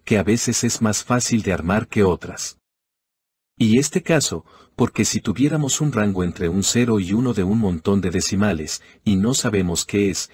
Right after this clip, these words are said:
entonces la lluvia va a ser un poco más difícil. Necesitamos los rangos, necesitamos los cubos. Pero si tienes algo como esto, ahora puedo decir, "Oye, mira, solo necesito ocho, ocho cubos, cierto,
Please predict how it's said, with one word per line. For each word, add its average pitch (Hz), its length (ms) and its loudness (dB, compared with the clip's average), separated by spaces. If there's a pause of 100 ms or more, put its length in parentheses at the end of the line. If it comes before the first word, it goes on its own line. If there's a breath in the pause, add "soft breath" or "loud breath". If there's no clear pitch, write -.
(120)
entonces 104 640 0
la 104 80 0
lluvia 101 460 0 (280 soft breath)
va 120 140 4
a 139 60 0
ser 139 240 0
un 135 100 -2
poco 139 340 -2
más 101 240 2
difícil. - 640 -4 (960)
Necesitamos 127 800 0
los 127 160 0
rangos, 87 480 -2 (220 soft breath)
necesitamos 131 840 0
los 110 160 -2
cubos. - 560 -2
Pero 123 180 0
si - 140 -4
tienes 185 380 -2
algo 120 220 -2
como 87 220 -4
esto, 92 360 -4 (160)
ahora 139 320 0
puedo 139 240 0
decir, 110 340 0
"Oye, 80 300 -4 (160)
mira, 117 400 0 (180)
solo 156 260 0
necesito 143 600 -2
ocho, 101 400 -2 (160)
ocho - 260 -2
cubos, - 460 -4 (100)
cierto, 113 540 -2